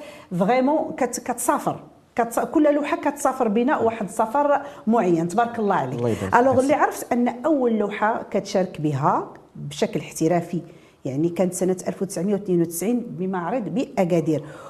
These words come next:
Speaker 1: وكانت حول نساء الجنوب. بالمناسبه، تحيه، آه، كبيره لنساء الجنوب خاصه، وكل النساء المغربيات عامه. كيفاش كانت التجربه ديالك الاولى، يعني، انك كتشارك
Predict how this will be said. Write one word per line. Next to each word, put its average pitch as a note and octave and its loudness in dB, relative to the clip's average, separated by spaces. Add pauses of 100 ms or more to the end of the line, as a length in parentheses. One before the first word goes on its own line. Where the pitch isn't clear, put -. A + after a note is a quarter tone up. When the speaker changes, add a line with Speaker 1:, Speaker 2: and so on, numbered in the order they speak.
(120)
Speaker 1:
وكانت A#3+ -2
حول G#3 0 (140)
نساء F#3+ -2
الجنوب. E3+ 0
بالمناسبه، F3 2
تحيه، F3 0 (320)
آه، D#3+ 2
كبيره F#3 2 (260)
لنساء F#3 2
الجنوب F3 2
خاصه، F3 0
وكل E3 0
النساء G3+ 0
المغربيات E3 2
عامه. F3+ 2 (320)
كيفاش E4+ 2
كانت C#4 -2
التجربه G3+ 0
ديالك F3 -2
الاولى، A3+ 4 (160)
يعني، E3 0
انك E3+ 0
كتشارك F#3+ 0